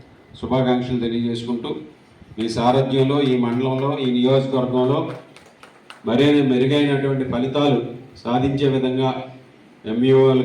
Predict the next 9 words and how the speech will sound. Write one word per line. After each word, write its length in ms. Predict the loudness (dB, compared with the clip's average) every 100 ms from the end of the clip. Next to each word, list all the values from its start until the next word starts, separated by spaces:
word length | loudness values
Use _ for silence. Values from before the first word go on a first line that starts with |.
| 0
కానీ, 160 | 0 0
ఉపాధ్యాయ, 360 | -2 -2 -2 -2
ఉపాధ్యాయులు 500 | -2 -4 -4 -6 -4 -4
కానీ 180 | -6 -6 -12 -20 -20 -20 _ -6
కృషి 200 | -4 0
చేయాలని 380 | 2 2 2 2 0
ఈ 40 | -2
సందర్భంగా 460 | -2 -2 -2 -2 -4 -8 -18 -20 -10
తెలియజేసుకుంటున్నాను. 840 | -4 -2 0 0 -2 -6 -4 -4